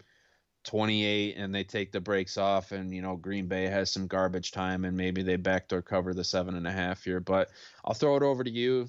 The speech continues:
Anything, uh, more to say about this matchup, and, uh, who do you like in this, uh,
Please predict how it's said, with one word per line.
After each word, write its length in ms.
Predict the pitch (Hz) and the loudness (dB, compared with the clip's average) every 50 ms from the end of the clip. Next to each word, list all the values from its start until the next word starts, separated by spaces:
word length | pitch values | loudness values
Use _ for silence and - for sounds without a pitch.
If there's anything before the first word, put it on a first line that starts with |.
| 123 - | -6 -6
Anything, 560 | 107 104 107 110 104 - - 113 107 104 104 | -6 -4 -4 -4 -4 -4 -2 -2 -2 0 0
uh, 180 | 107 107 107 104 | 0 0 0 0
more 220 | 104 110 110 107 | 0 0 0 0
to 60 | 107 | 0
say 220 | 98 - - 110 107 | -2 -2 0 0 0
about 280 | 101 95 107 101 101 | 2 2 2 0 0
this 160 | - 107 - | -2 -8 -10
matchup, 560 | - 110 107 104 104 101 - - 110 104 104 - | -8 -8 -6 -6 -6 -6 -4 -2 -4 -2 -2 -4
and, 260 | 101 101 101 98 92 | -4 -4 -2 0 0
uh, 200 | 101 101 101 98 | 2 2 2 2
who 100 | 104 113 | 0 0
do 80 | 110 | 0
you 80 | 104 101 | 0 2
like 240 | 101 104 101 101 104 | 2 2 2 0 -2
in 80 | 101 | -4
this, 260 | 98 95 92 - - - | -4 -4 -2 -4 -2 0
uh, 300 | 101 92 92 92 90 | 2 4 4 4 2